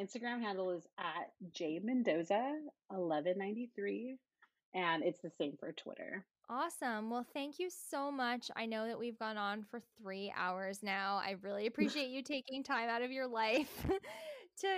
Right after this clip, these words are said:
Speaker 2: do this, 'cause we always, we, when we go long like this, it's just, it's much more typical that we go long than not. So I appreciate you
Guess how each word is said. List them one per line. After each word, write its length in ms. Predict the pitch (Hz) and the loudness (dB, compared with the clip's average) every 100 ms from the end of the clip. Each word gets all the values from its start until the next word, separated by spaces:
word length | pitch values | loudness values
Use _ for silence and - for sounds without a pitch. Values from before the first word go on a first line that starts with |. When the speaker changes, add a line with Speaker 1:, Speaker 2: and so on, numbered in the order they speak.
| 330 | 0
Speaker 2:
do 180 | 285 302 | -2 0
this, 280 | 277 277 302 | 2 4 2
'cause 160 | - - | -2 -2
we 140 | 277 | 2
always, 240 | 254 262 277 - | 6 6 4 2
we, 180 | 262 233 | 4 4
when 180 | 247 262 | 4 2
we 100 | 262 | 4
go 140 | 262 | 4
long 320 | 233 208 202 | 6 4 4
like 180 | 202 202 | 2 0
this, 220 | 202 202 | 0 0
it's 160 | 202 - | -2 -2
just, 420 | 202 196 - - - | 0 0 -2 -4 -2
it's 280 | 220 - 196 | -4 -4 -4
much 320 | 220 202 202 | 2 2 0
more 220 | 214 190 | -2 0
typical 420 | 196 185 190 190 180 | 0 -2 -2 -2 0
that 200 | 180 127 | 0 0
we 120 | 175 | -2
go 140 | 175 | -2
long 460 | 175 170 160 165 151 | -2 0 0 -2 -4
than 400 | - 127 131 220 - | -2 -2 -4 -8 -10
not. 340 | 208 190 - - - | -4 -2 -2 -4 -4
So 140 | 202 | -2
I 240 | 175 165 | 0 0
appreciate 480 | 185 202 208 214 214 | 0 0 -2 -2 -2
you 340 | 208 214 208 | -2 0 0